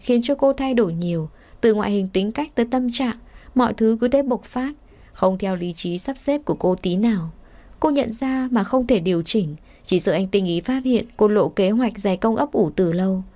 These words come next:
Ngay bây giờ cũng thế, sự từ chối của cô khiến anh trầm ngâm suy nghĩ,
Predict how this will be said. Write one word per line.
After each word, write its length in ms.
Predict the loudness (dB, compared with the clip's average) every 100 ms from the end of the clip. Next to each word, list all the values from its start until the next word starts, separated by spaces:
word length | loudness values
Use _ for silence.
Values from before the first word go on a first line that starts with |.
| -20 -20 -20 -20 -2
Ngay 200 | 2 4
bây 140 | 2
giờ 220 | 2 0 0
cũng 160 | -4
thế, 340 | 0 0 0 -4 -12 -14
sự 160 | -2 0
từ 180 | 2 2
chối 200 | 2 2
của 160 | 2 0
cô 260 | 0 -2
khiến 220 | 0 2
anh 160 | 2 2
trầm 240 | 0 0
ngâm 160 | 2 0
suy 220 | 2 2
nghĩ, 320 | 4 2 0